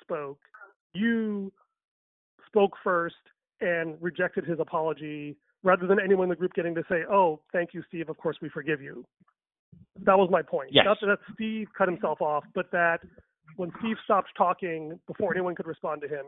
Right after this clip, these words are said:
Speaker 1: you, uh, cut that off.
Speaker 2: Yes, I cut
Speaker 1: So that
Speaker 2: off
Speaker 1: was not
Speaker 2: the, the, the,
Speaker 1: self-censorship.
Speaker 2: I, I didn't, I didn't cut off Steve. I cut off the, the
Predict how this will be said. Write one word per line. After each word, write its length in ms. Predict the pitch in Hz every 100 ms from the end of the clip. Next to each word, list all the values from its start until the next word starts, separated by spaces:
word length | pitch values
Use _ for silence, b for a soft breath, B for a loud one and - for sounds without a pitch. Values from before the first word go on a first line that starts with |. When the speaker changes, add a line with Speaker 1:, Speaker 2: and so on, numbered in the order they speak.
| 143
Speaker 1:
you, 360 | 147 151 147 143 - _ _ _ _ _ 330 370 _ 466 262
uh, 300 | 147 131 127 _ _ _ _ _ _ _ _ _ _ -
cut 120 | 151 -
that 120 | 123
off. 180 | 131 - _ _ _ _ _ _ _ _ _ _ _
Speaker 2:
Yes, 180 | 202 196 -
I 80 | 160
cut 60 |
Speaker 1:
So 80 | 220
that 60 | 202
Speaker 2:
off 100 | 190
Speaker 1:
was 180 | 175 147
not 80 | 156
Speaker 2:
the, 60 |
the, 140 | 131 117
the, 40 |
Speaker 1:
self-censorship. 240 | 120 139 - - _ _ -
Speaker 2:
I, 140 | -
I 120 | 196
didn't, 200 | 226 220 180
I 80 |
didn't 160 | 196 180
cut 140 | 190
off 120 | 160 151
Steve. 240 | - 135 120
I 80 | 120
cut 140 | 147
off 160 | 123 120 120
the, 180 | 117
the 100 | 98